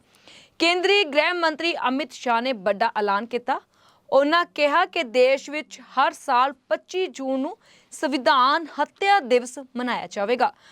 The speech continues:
ਪੱਚੀ ਜੂਨ ਉੱਨੀ ਸੌ ਪਚੱਤਰ ਨੂੰ ਐਮਰਜੈਂਸੀ ਲਗਾਈ ਗਈ ਸੀ। ਕੇਂਦਰ ਸਰਕਾਰ ਨੇ ਇਸ ਸੰਬੰਧੀ ਨੋਟੀਫਿਕੇਸ਼ਨ ਵੀ ਜਾਰੀ ਕਰ ਦਿੱਤਾ ਹੈ। ਕੇਂਦਰੀ ਮੰਤਰੀ ਨੇ ਖੁਦ ਨੋਟੀਫਿਕੇਸ਼ਨ ਦੀ ਤਸਵੀਰ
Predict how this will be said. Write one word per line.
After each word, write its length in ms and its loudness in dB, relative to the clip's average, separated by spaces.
ਪੱਚੀ 380 4
ਜੂਨ 460 0
ਉੱਨੀ 340 -2
ਸੌ 160 0
ਪਚੱਤਰ 560 0
ਨੂੰ 180 0
ਐਮਰਜੈਂਸੀ 680 0
ਲਗਾਈ 340 0
ਗਈ 180 -4
ਸੀ। 160 -14
ਕੇਂਦਰ 440 2
ਸਰਕਾਰ 560 2
ਨੇ 120 0
ਇਸ 340 -6
ਸੰਬੰਧੀ 600 -4
ਨੋਟੀਫਿਕੇਸ਼ਨ 920 0
ਵੀ 100 -4
ਜਾਰੀ 300 -4
ਕਰ 140 -12
ਦਿੱਤਾ 280 -2
ਹੈ। 100 -14
ਕੇਂਦਰੀ 380 2
ਮੰਤਰੀ 460 0
ਨੇ 120 2
ਖੁਦ 220 -6
ਨੋਟੀਫਿਕੇਸ਼ਨ 840 0
ਦੀ 80 -2
ਤਸਵੀਰ 520 -4